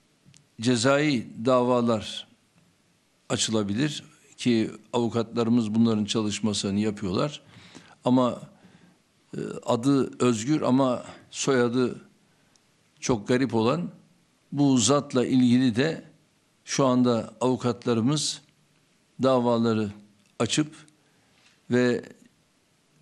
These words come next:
Türkiye Cumhuriyeti'nin Cumhurbaşkanı'na hakaret yapılabilir mi, yapılamaz mı?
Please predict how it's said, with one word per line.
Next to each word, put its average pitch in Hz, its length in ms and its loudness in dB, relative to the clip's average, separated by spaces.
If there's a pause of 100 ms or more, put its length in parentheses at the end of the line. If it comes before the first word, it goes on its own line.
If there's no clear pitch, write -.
(380)
Türkiye 139 420 0
Cumhuriyeti'nin 127 760 2
Cumhurbaşkanı'na 127 1080 2 (1300)
hakaret 135 600 -2
yapılabilir 131 600 0
mi, 185 160 -2
yapılamaz 131 560 0
mı? 90 140 -8